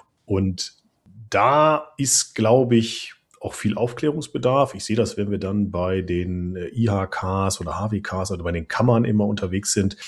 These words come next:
Da ist viel noch konservatives Denken und noch kein modernes Denken, nicht bei allen Unternehmen, ganz im Gegenteil, da gibt's auch viele innovative Unternehmen. Aber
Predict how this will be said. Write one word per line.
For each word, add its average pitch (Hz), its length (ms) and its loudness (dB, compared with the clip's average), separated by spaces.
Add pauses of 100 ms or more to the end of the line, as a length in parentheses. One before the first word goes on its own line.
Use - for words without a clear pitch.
(160)
Da 95 100 0
ist - 360 -2 (280)
viel 151 460 2
noch 104 240 2
konservatives 120 1400 -2 (340)
Denken 127 600 2
und 104 200 -2
noch 101 220 -4 (100)
kein 110 540 4
modernes 98 420 2
Denken, 135 280 -2
nicht 165 180 -2
bei 123 100 6
allen 104 120 -2
Unternehmen, 85 220 -6
ganz 107 140 2
im 92 40 0
Gegenteil, 82 240 -2
da 82 60 -8
gibt's 107 140 -6
auch - 100 -14
viele 151 360 -2
innovative 123 560 0
Unternehmen. 104 600 -4 (360)
Aber 117 280 4